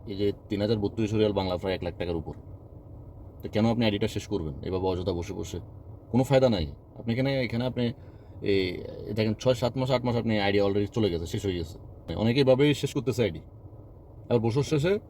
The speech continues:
আপনার এই বাড়ি থেকে টাকা আনতেছে, টাকা নিয়ে আসি আপনার দেখা গেছে আপনি সুদের উপরে দেনা করে কিংবা এই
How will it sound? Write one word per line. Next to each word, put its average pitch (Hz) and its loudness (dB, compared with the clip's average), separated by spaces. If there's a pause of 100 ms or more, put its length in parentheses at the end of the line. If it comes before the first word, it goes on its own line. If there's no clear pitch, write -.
(320)
আপনার 110 2
এই 95 2
বাড়ি 110 4
থেকে 123 0
টাকা 120 4
আনতেছে, 120 -2 (420)
টাকা 110 0
নিয়ে 107 2
আসি 110 0
আপনার 110 0
দেখা 101 2
গেছে 107 2
আপনি 104 0
সুদের 104 -2
উপরে 95 0
দেনা 98 -2
করে 98 0 (800)
কিংবা 98 2
এই 90 -2